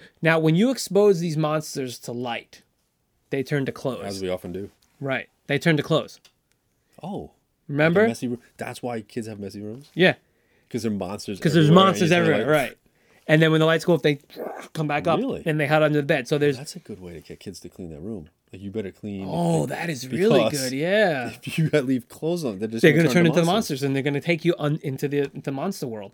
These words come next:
Speaker 2: That's amazing.
Speaker 1: Which you don't want to happen, because if you stay, if you go into monster world at night,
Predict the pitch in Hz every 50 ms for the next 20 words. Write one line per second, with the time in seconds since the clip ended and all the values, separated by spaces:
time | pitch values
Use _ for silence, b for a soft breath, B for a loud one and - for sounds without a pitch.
0 | - - 95 - - 95 95 95 92 156 220 247 240 - 202 208 214 226 220 220
1 | 208 - 185 151 202 220 226 208 196 180 160 - 170 151 160 135 170 190 196 -
2 | - - 233 254 285 285 262 - _ - - 165 - 214 262 240 277 269 269 240
3 | - 208 202 202 220 220 - - 185 160 165 151 143 139 127 135 143 170 175 147
4 | 117 113 -